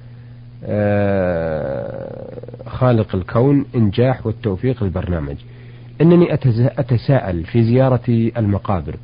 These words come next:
ويقولون إن قراءة سورة ألهاكم التكاثر،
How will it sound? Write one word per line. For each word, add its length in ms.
ويقولون 640
إن 260
قراءة 500
سورة 320
ألهاكم 500
التكاثر، 640